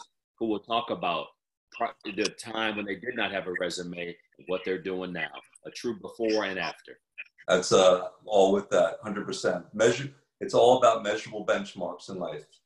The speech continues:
Speaker 2: And that's why I said to you, "Dale, we're gonna go forward." I said, "I wanna know how many littles you have now. I wanna know how many littles have resumes, or how many have resumes and wanna improve it." So we can measure at the end, and we're gonna be measuring at one month and at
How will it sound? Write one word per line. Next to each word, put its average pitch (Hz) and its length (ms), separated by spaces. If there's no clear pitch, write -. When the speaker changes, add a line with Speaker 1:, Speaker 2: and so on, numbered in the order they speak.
Speaker 2:
And 95 100
that's 107 200
why 113 180
I - 20
said 107 300
to - 140
you, 82 180
"Dale, 110 300
we're 104 60
gonna 104 120
go 110 140
forward." 101 460
I - 40
said, 87 120
"I 90 40
wanna 104 280
know 92 160
how 107 180
many 113 160
littles 117 320
you 131 100
have 127 200
now. 95 280
I 98 60
wanna 98 220
know 95 80
how 107 140
many 113 120
littles 110 260
have 107 140
resumes, 92 720
or 90 120
how 101 160
many 104 120
have 107 200
resumes 101 380
and 101 80
wanna 101 200
improve 101 360
it." - 80
So 90 140
we 101 160
can 107 180
measure 117 340
at 104 80
the 110 120
end, 87 240
and 92 120
we're 95 100
gonna 98 140
be 98 140
measuring 101 400
at - 180
one 104 240
month 117 300
and - 80
at - 80